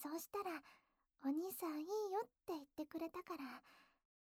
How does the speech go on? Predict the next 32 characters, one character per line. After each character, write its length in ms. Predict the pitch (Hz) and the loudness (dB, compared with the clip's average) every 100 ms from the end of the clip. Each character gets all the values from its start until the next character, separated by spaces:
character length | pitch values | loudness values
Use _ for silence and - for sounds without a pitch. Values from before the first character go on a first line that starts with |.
| _ - | _ -12
す 280 | - - 311 | -6 0 4
ご 140 | 427 | 4
く 140 | 453 403 | 6 2
嬉 160 | 269 311 - | 2 -4 -4
し 80 | |
か 80 | - | -2
っ 40 | 359 | -2
た 80 | - | -2
よ。 60 | 247 277 381 _ _ _ _ _ _ _ _ _ _ _ - | -2 -2 -4 _ _ _ _ _ _ _ _ _ _ _ -12
嘘 300 | 269 - 302 | -12 -8 -6
で 120 | 277 247 | -4 -4
も 120 | 214 | -4
い 200 | 220 247 | -2 -2
い。 160 | 247 - _ _ _ _ _ _ - | -2 -10 _ _ _ _ _ _ -6
今 260 | 359 370 | 0 0
だ 120 | 277 | 0
け 140 | 262 294 | -2 4
の 100 | 262 | 4
演 180 | 269 339 | 2 -2
技 140 | 349 | -6
で 120 | 311 262 | -2 -2
も 160 | 240 | -2
い 200 | 262 294 | -4 -4
い。 80 | 285 - _ _ _ _ _ _ _ _ _ _ _ _ - | -8 -14 _ _ _ _ _ _ _ _ _ _ _ _ -2
お 40 | |
兄 240 | 269 285 311 | 2 4 2
さ 140 | 320 | 0
ん 100 | 285 | -2
の 80 | 254 | -2
言 260 | 254 254 269 | -4 -6 -6
葉 160 | 277 | -6
が、 240 | 269 240 | -6 -10